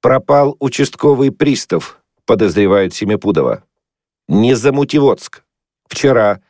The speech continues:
по распоряжению губернских властей была единовременно произведена выемка пирогов изо всех обывательских печей нашего города. По вскрытии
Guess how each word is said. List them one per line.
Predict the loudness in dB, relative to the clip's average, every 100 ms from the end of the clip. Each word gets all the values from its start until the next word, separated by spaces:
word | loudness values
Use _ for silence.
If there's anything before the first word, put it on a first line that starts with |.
| _ _ _
по | 0
распоряжению | 0 0 0 0 0 0
губернских | 0 -2 0 0 -2 -6 -6
властей | 0 0 0 -2 -2
была | 0 2
единовременно | 0 -2 -4 -2 0 -2 -2 -4
произведена | -2 -2 0 -2 0 0 0
выемка | -2 -2 -2
пирогов | -2 -2 0 0 -2 -4 -20 _
изо | -2 2 2
всех | 0 -4 -2 -2 -2
обывательских | -4 0 0 0 -2 -8 -6 -6 -4
печей | -6 0 0
нашего | 0 -2 0 -2
города. | 0 0 0 -2 -4 _ _ _ _
По | -2
вскрытии | 0 -2 -2 -2 0 0 0